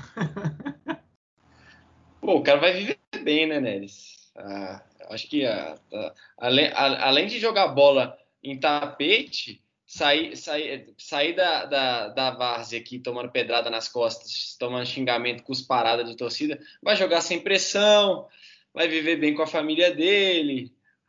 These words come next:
é, ou então curtir a, a, a baladinha americana que seja lá, vai, vai, vai, pô, fazer a vi-, fazer a vida lá fora, né, cara? Eu acho que essa é a,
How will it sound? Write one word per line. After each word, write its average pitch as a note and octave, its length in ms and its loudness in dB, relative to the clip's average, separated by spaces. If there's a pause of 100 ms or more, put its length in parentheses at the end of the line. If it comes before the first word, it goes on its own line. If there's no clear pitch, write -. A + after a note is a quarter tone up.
(160)
é, A#2 520 2
ou C#3+ 140 -2
então D3 260 -4
curtir D#3 460 0
a, D3+ 100 6
a, G#2+ 360 -2
a A#2+ 40 -4
baladinha C3 540 0
americana C3 560 0
que - 100 -14
seja A2+ 420 -2
lá, C#3+ 600 0 (380)
vai, C3+ 540 2
vai, A2+ 280 -4
vai, F3 240 0
pô, - 500 -4 (400)
fazer E3 300 2
a G#3 60 4
vi-, G3 240 -8 (280)
fazer D3 240 0
a F3 60 2
vida E3 220 -4
lá E3+ 120 -2
fora, D3+ 400 -2
né, C3+ 140 -4
cara? A2+ 180 -6
Eu C3+ 120 6
acho G#3+ 200 2
que - 80 2
essa A3+ 580 0
é G3 140 2
a, G#3 400 -2